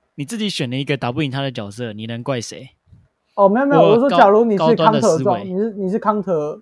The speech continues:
Speaker 2: 方。
Speaker 1: 不太可能，你 counter，你 counter 对方，你一定干过去。只是，就是，呃，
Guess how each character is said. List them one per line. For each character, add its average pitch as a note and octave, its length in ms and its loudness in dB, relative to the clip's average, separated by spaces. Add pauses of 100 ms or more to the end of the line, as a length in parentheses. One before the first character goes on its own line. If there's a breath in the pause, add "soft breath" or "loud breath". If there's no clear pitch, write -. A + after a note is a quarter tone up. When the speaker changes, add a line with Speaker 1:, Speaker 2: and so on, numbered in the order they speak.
Speaker 2:
方。 D3+ 320 -8 (1000)
Speaker 1:
不 B2+ 120 -12
太 C3+ 120 -4
可 A#2+ 140 -12
能， F#2+ 160 -16
你 G#2+ 80 -14
counter， C#3 380 -8
你 C3+ 100 -14
counter C#3 300 -8
对 C3+ 120 -6
方， B2+ 160 -8
你 G#2+ 140 -12
一 G#2+ 40 -14
定 A#2+ 100 -12
干 A#2+ 160 -12
过 A2 120 -8
去。 - 260 -16 (120)
只 D3 100 -12
是， F3 220 -6 (260 loud breath)
就 A#3 140 -8
是， A3 220 -10 (400 soft breath)
呃， C#3+ 280 -4